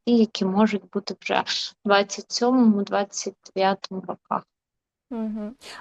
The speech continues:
Speaker 2: А напад на Україну після, після цих всіх подій ще повторний буде?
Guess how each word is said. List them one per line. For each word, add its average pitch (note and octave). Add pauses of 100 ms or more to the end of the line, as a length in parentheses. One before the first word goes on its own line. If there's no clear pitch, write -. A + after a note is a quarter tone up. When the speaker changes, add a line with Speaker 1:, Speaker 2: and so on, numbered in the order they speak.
Speaker 2:
А A#3 (180)
напад A#3
на A3
Україну G#3+
після, G3+ (840)
після G#3+
цих -
всіх -
подій G3
ще G#3+
повторний G3+
буде? G#3+